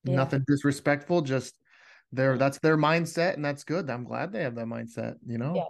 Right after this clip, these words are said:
Speaker 1: you can take
Speaker 2: Yeah.
Speaker 1: it personal, but I don't think there's a need to. Some people take things personal, and I just don't think that's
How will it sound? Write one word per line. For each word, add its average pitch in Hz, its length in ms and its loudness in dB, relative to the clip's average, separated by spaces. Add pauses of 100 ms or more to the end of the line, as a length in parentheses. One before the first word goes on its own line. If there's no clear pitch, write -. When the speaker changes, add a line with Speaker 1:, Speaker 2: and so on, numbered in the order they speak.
(120)
Speaker 1:
you 403 160 -2
can 311 120 2
take 277 200 4
Speaker 2:
Yeah. - 0 -
Speaker 1:
it - 140 0
personal, 185 480 2
but 190 100 2
I 180 100 4
don't 175 160 0
think 180 180 -2
there's 170 260 0
a 165 60 -4
need 175 280 -4
to. 170 180 -4
Some 185 220 -4
people 185 260 -6
take 170 300 -4
things 165 400 -4
personal, 170 560 -2
and - 80 -2
I - 100 -6
just - 220 -14
don't - 240 -6
think - 220 -4
that's - 420 -8